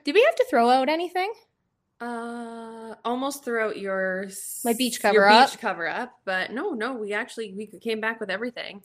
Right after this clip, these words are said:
Speaker 1: I'm actually quite surprised.
Speaker 2: Yeah.
Speaker 1: Um, okay, whatever.
Speaker 2: Okay, whatever. The flight,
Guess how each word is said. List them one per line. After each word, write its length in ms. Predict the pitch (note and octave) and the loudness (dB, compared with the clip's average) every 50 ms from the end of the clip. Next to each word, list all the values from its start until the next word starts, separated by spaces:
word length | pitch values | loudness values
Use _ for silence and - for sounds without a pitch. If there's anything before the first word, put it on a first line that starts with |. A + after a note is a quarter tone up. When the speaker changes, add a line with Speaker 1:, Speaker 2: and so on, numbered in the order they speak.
| _ - - | _ -10 -6
Speaker 1:
I'm 120 | G#3+ G#3 | -4 -2
actually 300 | G3 F#3+ F#3 - - G3 | -2 -2 -2 -4 -8 -10
quite 240 | - - F3+ E3 - | -8 -8 -8 -8 -10
surprised. 480 | - F#3+ - G2+ - - - - - - _ - - - - - - | -12 -12 -12 -12 -10 -12 -14 -16 -18 -20 _ -20 -20 -20 -18 -16 -2
Speaker 2:
Yeah. 380 | - B3 B3 B3 B3 B3 A#3+ A#3+ | 4 6 8 10 10 8 8 6
Speaker 1:
Um, 200 | B3 B3 A#3+ A#3+ A#3+ | 4 2 -2 -4 -4
okay, 420 | B3 B3 B3+ A3+ F3+ - D#3 - _ _ _ _ _ _ _ _ _ _ _ _ _ | -2 0 2 0 0 0 -4 -8 _ _ _ _ _ _ _ _ _ _ _ _ _
whatever. 480 | - A#3+ A3+ G3 F3 E3 D#3 E3+ - _ _ _ _ _ _ _ | 0 2 4 2 2 0 -4 -10 -12 _ _ _ _ _ _ _
Speaker 2:
Okay, 140 | - B3 G#3 | -4 -4 -4
whatever. 360 | F3 F#3+ F3+ - - B2+ A#2 - | -2 -4 -6 -6 -6 -10 -10 -10
The 80 | - G3 | -12 -8
flight, 320 | - G#3 G#3 A3+ A#3 - | -4 -2 -2 -2 -2 -4